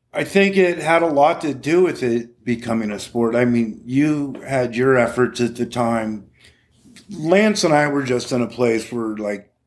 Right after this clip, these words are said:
even, like, we're just two idiots that caught lightning in a bottle.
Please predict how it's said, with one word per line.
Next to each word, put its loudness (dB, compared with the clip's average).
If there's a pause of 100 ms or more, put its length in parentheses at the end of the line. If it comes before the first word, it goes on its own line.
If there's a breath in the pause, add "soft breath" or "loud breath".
(240)
even, 0 (160)
like, -6 (180)
we're 0
just 0
two 2
idiots 0
that -6
caught -4 (200)
lightning 0
in -2
a -2
bottle. -4